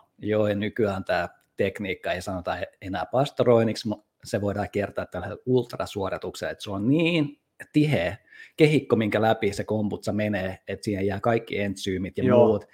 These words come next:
Speaker 1: probiootit ja hyvät bakteerit sinne. Et sen jälkeen sä voit pitää sitä kaupan hyllys lämpimässä, ja se on muuten helppo tapa tunnistaa feikkikomputsa
Speaker 2: Joo.
Speaker 1: aidosta, että se
Speaker 2: Joo.
Speaker 1: on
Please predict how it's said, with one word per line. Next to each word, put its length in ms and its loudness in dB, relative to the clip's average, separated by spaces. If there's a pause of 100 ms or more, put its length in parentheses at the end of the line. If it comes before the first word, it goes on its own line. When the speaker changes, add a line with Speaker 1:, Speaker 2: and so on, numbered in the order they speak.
(420)
Speaker 1:
probiootit 640 2
ja 80 -8
hyvät 380 -2
bakteerit 580 -2
sinne. 340 -4 (260)
Et 160 -6
sen 260 0 (120)
jälkeen 440 -2
sä 100 -6
voit 220 2
pitää 260 0
sitä 180 -8 (140)
kaupan 340 4
hyllys 340 -2
lämpimässä, 640 -6 (240)
ja 60 -20
se 140 -10
on 80 -8
muuten 240 -8
helppo 240 -6
tapa 220 -8
tunnistaa 600 -8
feikkikomputsa 560 -4
Speaker 2:
Joo. 280 8
Speaker 1:
aidosta, 440 0
että 160 -10
se 120 -10
Speaker 2:
Joo. 180 2
Speaker 1:
on 80 -4